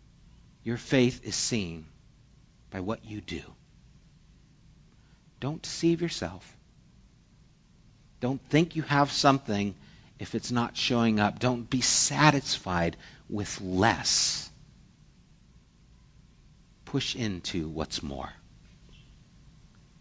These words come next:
That way we have that understanding of who God is and He shows up in our lives.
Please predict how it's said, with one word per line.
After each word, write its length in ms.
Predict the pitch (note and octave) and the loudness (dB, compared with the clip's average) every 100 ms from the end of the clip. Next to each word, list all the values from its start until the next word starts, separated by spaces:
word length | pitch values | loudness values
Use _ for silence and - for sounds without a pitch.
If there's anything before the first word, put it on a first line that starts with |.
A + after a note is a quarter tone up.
| - - - - | -20 -20 -20 -10
That 160 | F#2 F#2 | -6 -2
way 200 | G2 F#2 | 2 2
we 280 | F#2+ F#2+ - - | 2 0 -4 -6
have 400 | - A2+ A2 G2+ | 4 8 8 8
that 260 | G#2 G#2+ A#2 | 6 6 4
understanding 720 | A#2+ A2+ - A#2 G#2+ G2+ F2+ | 2 2 4 6 6 6 0
of 100 | E2 | -4
who 400 | - C3 B2 A#2 G#2+ | 4 6 6 4 2
God 380 | A#2 B2+ C3 B2 | 8 10 10 10
is 420 | A#2+ A#2 A#2+ - - - - | 8 8 6 2 -10 -16 -4
and 100 | G#2+ | 0
He 80 | |
shows 460 | G#2 - B2 A2+ G#2+ | 2 6 8 8 8
up 200 | G#2+ - - - - | 4 4 -6 -18 -4
in 160 | G#2+ | 0
our 180 | G#2+ A2 | 4 6
lives. 540 | G#2+ F#2+ F2 E2+ - | 8 6 4 0 -4